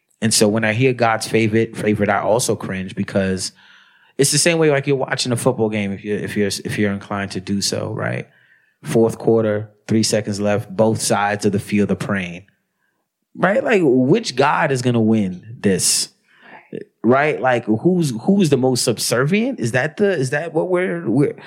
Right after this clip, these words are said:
and so I think we're all God's favorite if we're thinking of this as, like, a higher being. And so for me, the, the nine, the, what I have to recognize is that my grace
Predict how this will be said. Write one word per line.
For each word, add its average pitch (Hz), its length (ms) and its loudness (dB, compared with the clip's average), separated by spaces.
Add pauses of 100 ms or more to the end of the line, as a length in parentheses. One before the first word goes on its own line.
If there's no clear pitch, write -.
(320)
and 131 140 -2
so 117 480 2
I 127 100 -2
think 135 440 -4 (560)
we're 135 200 2
all 151 220 2
God's 98 340 -4
favorite 90 480 -10
if 139 140 0
we're 131 120 4
thinking 123 320 -2
of 107 100 0
this 113 180 2
as, 98 140 -2
like, 95 120 -4
a - 60 -8
higher 95 360 -4
being. 90 320 -8
And 92 100 -10
so 95 160 -4
for 101 160 -4
me, 110 560 -2 (840)
the, 110 160 2
the - 140 2
nine, 110 560 0
the, - 340 -4 (260)
what 120 220 2
I 123 80 2
have 135 260 -2
to 131 60 2
recognize 110 540 0
is 98 120 -4
that 104 240 -2
my 98 640 -2
grace 104 760 0